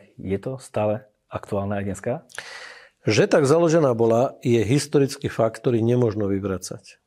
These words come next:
Speaker 2: Že sa o to pokúšajú viacerí interpretátori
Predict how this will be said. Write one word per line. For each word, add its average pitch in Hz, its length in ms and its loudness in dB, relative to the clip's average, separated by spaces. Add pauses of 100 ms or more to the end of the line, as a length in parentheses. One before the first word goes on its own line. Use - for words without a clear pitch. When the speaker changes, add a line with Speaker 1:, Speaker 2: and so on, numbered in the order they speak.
(320)
Speaker 2:
Že 120 200 0
sa 131 200 -4
o 107 80 -4
to 117 160 -10 (200)
pokúšajú 120 920 -2
viacerí 120 680 0
interpretátori 113 1080 -2